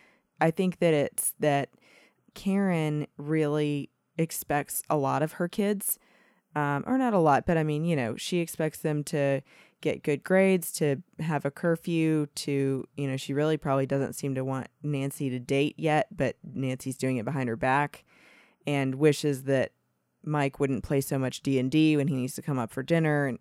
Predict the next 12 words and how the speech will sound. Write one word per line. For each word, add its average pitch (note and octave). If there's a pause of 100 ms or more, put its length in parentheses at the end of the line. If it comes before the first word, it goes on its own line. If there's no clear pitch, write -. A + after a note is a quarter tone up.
it -
just E3
seems E3
like D3+
she's C#3+
always C3
kind C#3+
of B2 (260)
annoyed C3+
with C3
her C3+
kids. -